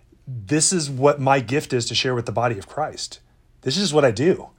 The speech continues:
Um, like, I would do this even if I didn't wear the collar and get paid for it. It's, it's what I do. Um, it's what I would do.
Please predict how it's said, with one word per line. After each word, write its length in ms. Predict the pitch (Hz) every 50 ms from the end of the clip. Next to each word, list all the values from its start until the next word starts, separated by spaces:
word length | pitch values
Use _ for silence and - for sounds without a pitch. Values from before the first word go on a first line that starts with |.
| _ _ - _ _ _ _ -
Um, 380 | 143 131 135 131 123 123 - - -
like, 100 | 151 143
I 160 | - 151 180
would 240 | 214 226 233 190 143
do 260 | 120 123 165 180 185
this 560 | 165 127 127 151 170 180 165 - - - - - _ _ -
even 240 | 175 175 165 180 165
if 100 | 156 -
I 100 | 135 131
didn't 340 | 123 117 147 160 170 160
wear 120 | 139 131 123
the 80 | 120
collar 340 | 117 - - 123 117 117 117
and 140 | 117 110 104
get 120 | 120 113
paid 260 | - - 139 147 139 120
for 200 | - 98 90 80
it. 80 | - _ _ _ _ _ _ _
It's, 320 | - 147 143 143 - - -
it's 180 | 139 127 -
what 180 | 120 120 135 143
I 140 | 151 139 127
do. 400 | 113 107 117 175 - - - - _ _ - - - - - - -
Um, 340 | - 139 131 131 123 123 127 123
it's 160 | 139 143 -
what 180 | 127 131 147 143
I 140 | 135 143 143
would 280 | 131 135 175 214 170
do. 220 | 120 107 95 -